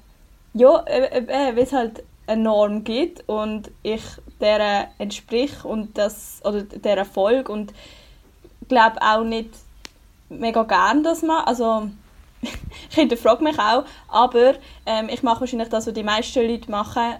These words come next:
und zwar, oder leider immer noch viel, oder kann ich will jetzt eigentlich auch nicht werten, aber ich, äh, enthaare eigentlich alles. Also, ähm, von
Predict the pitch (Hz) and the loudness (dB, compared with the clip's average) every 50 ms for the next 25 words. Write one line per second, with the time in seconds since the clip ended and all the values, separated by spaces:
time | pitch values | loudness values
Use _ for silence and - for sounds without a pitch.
0 | - - 208 214 214 208 - - 196 196 202 202 208 202 - 202 196 196 196 196 | -10 -10 -10 -10 -10 -12 -12 -6 -2 -2 0 0 0 0 -2 -4 -4 -4 -6 -8
1 | - - - - 214 208 208 214 214 254 247 247 - - - 220 214 220 233 220 | -10 -10 -4 0 2 2 2 2 2 0 -2 -2 -4 -10 -12 -8 -6 -4 -4 -4
2 | 214 220 226 - 233 226 233 226 - - 220 240 254 254 - 294 277 294 320 320 | -6 -6 -4 0 0 2 2 0 -2 -4 -4 -4 -6 -4 -4 -2 0 0 0 0
3 | 302 302 320 294 285 285 285 262 269 277 269 262 269 240 214 220 233 240 240 - | 0 0 0 0 0 0 0 -2 -2 0 0 0 0 0 2 2 2 2 2 0
4 | 208 - - 233 240 254 254 - - 240 254 247 - - - - - 226 226 220 | 0 0 0 2 2 2 0 2 -2 -6 -6 -6 -8 -12 -10 -6 -2 0 0 2
5 | 220 214 - - - 214 214 - - 226 208 208 - - 196 196 202 202 190 190 | 0 0 -2 -4 -8 -8 -8 -6 -4 -2 0 0 0 0 -2 -2 -2 -6 -6 -8
6 | - - - - 190 214 233 262 - - - _ _ _ _ _ _ _ _ _ | -8 -6 -6 -6 -2 -2 -2 -2 -2 -6 -14 _ _ _ _ _ _ _ _ _
7 | _ _ _ _ 214 208 208 208 226 208 202 202 202 196 196 - - - 202 196 | _ _ _ _ 0 0 0 0 0 0 2 2 2 0 -2 -4 -8 -8 -8 -6
8 | 196 196 196 196 196 196 196 202 - _ _ _ _ _ - - 220 196 190 - | -6 -8 -8 -10 -12 -12 -14 -16 -18 _ _ _ _ _ -12 -4 -2 -2 -2 -2